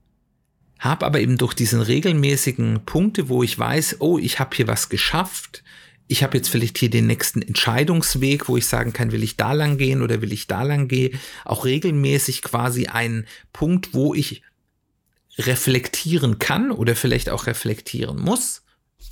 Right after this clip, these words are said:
in dem Maße, wie das Kinder und Jugendliche gerade vielleicht in der Pubertät eben tun,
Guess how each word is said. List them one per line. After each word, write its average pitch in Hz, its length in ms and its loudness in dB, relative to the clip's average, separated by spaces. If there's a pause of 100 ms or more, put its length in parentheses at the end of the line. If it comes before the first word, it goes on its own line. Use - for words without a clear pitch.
(360)
in 117 140 -8
dem - 120 -4
Maße, 113 360 -2
wie 110 80 -2
das - 320 -4 (240)
Kinder 123 280 2
und 110 120 -2
Jugendliche 131 500 -2
gerade 110 320 -2
vielleicht 104 320 -2
in 110 80 -4
der 110 80 0
Pubertät 107 540 -2
eben 107 220 -8
tun, 165 340 -2